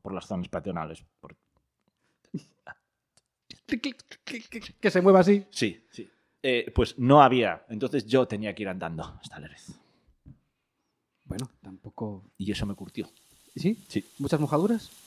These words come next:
Speaker 1: Buah, eh, bastantes.
Speaker 2: ¿Secaduras?
Speaker 1: Eh, menos, porque éramos pobres y no teníamos calefacción.
Speaker 2: Ah, pensé que era paraguas.
Speaker 1: <laughs> Eh, no, paraguas sí, pero, eh, eh,
Speaker 2: ¿Quién
Speaker 1: pa-,
Speaker 2: lleva un paraguas?
Speaker 1: los boomers. Eh, es, eso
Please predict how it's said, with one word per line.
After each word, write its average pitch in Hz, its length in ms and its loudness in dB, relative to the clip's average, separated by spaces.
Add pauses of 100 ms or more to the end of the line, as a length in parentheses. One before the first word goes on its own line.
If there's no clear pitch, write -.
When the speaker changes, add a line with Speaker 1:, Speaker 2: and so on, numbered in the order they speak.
(680)
Speaker 1:
Buah, - 160 -10 (120)
eh, 85 280 -6
bastantes. 95 360 -10 (120)
Speaker 2:
¿Secaduras? 196 640 2 (500)
Speaker 1:
Eh, 104 300 -2
menos, 117 260 -6
porque 104 400 -6
éramos 95 260 -8
pobres - 300 -12
y - 60 -18
no 101 60 -8
teníamos 104 300 -10
calefacción. - 400 -16 (580)
Speaker 2:
Ah, 196 140 -8 (220)
pensé 175 180 0
que 170 180 -2
era 160 140 4
paraguas. 170 440 2 (280)
Speaker 1:
<laughs> 110 120 4 (400)
Eh, 127 220 4
no, 147 200 12
paraguas 139 320 8
sí, 160 100 6
pero, 135 180 6
eh, 127 220 6
eh, 113 160 -2 (200)
Speaker 2:
¿Quién 214 100 2
Speaker 1:
pa-, 208 60 2
Speaker 2:
lleva 190 180 6
un 160 60 4
paraguas? 139 440 6
Speaker 1:
los 120 180 10
boomers. 107 400 6 (500)
Eh, 139 180 6
es, 175 260 2
eso 180 180 2